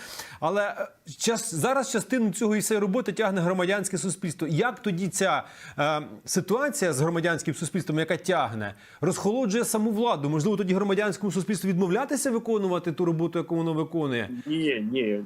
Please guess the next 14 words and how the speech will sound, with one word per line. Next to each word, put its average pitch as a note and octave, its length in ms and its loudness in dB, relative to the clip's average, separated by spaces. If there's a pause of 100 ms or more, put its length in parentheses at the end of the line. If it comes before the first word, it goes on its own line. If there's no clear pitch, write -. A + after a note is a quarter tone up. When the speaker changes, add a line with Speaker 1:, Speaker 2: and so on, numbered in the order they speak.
Speaker 2:
ні, D3+ 240 4
ні. D3+ 220 4 (100)
Не, C#3 180 0
не, C3 240 0 (120)
дивіться, D3+ 300 2
громадянське G3+ 640 0
суспільство - 560 -6
може D3 360 0
виконати F3 600 0
тільки F#3+ 260 -2
частину. D#3+ 560 0
Знаєте, F3+ 380 0
це F3+ 320 0
якісь E3+ 540 -8